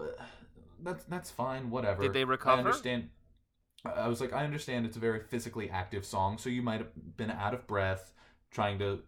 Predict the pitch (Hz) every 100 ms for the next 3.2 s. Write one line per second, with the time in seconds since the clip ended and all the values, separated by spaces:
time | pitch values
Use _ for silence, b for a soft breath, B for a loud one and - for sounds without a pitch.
0 | 117 110 98 101 98 95 110 95 95 113
1 | 117 202 - 92 - - 113 - 120 120
2 | 113 110 - 117 101 98 117 139 123 110
3 | 98 90